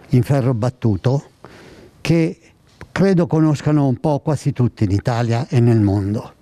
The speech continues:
Dobbiamo am-, ritornare un po' indietro nel tempo. Dobbiamo andare innanzitutto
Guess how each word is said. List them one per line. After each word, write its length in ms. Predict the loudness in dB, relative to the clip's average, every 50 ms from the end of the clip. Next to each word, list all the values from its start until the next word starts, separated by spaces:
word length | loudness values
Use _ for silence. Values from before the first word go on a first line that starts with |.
| -20 -20 -20 -20 -20 -20 -20 -20 -20 -20 -20 -20 -8
Dobbiamo 380 | -2 0 2 2 4 4 4 2
am-, 300 | 4 2 2 2 2 2
ritornare 420 | 0 2 0 0 2 2 2 2
un 80 | 2 0
po' 120 | 2 2
indietro 320 | 2 2 2 2 2 2 2
nel 200 | 2 2 0 -2
tempo. 500 | -2 -2 0 0 0 0 0 0 -2 -2 -4 -10 -20 _ _ _
Dobbiamo 380 | -2 0 0 2 2 2 2
andare 260 | 2 2 2 2 0 0
innanzitutto 840 | 0 0 0 0 0 -2 -2 0 2 0 0 0 _ -2 -2 -2